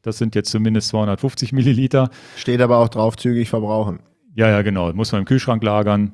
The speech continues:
Speaker 1: damit kein Licht drankommt und so weiter. Das ist bei Leinöl immer so, irgendwie dunkel lagern, deswegen ist das auch hier in den dunklen Flaschen. Sicherlich ein kleiner Gesundheitsaspekt, der nicht wehtut, mal sich, äh,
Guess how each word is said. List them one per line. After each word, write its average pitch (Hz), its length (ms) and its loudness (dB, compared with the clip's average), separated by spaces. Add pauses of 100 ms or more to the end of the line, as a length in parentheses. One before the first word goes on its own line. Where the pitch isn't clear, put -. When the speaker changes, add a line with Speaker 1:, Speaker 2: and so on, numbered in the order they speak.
(120)
Speaker 1:
damit - 460 -6
kein 98 160 0
Licht 107 200 -2
drankommt 98 400 0
und 98 80 -2
so 92 120 -4
weiter. 98 240 2
Das 92 80 0
ist 92 60 -6
bei 95 100 2
Leinöl 98 400 0
immer 110 200 0
so, 104 520 -2
irgendwie 98 280 -6
dunkel 101 260 -2
lagern, 95 360 0
deswegen 92 280 -4
ist 92 120 -8
das 95 140 -6
auch 104 140 -6
hier 95 100 -4
in 90 80 -4
den 87 120 -6
dunklen 92 320 -8
Flaschen. 117 400 0 (1600)
Sicherlich 143 500 2
ein 139 80 0
kleiner 131 380 4
Gesundheitsaspekt, 131 920 2
der 117 120 4
nicht 113 180 0
wehtut, 127 420 2
mal 113 160 2
sich, - 360 -6
äh, 107 380 0